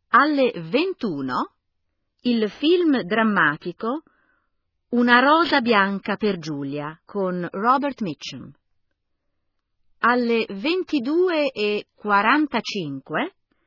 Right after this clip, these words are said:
il telegiornale e le notizie sportive.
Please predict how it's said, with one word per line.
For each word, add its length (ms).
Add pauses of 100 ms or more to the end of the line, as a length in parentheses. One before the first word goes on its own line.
(240)
il 420
telegiornale 1200 (880)
e 240
le 180
notizie 800
sportive. 800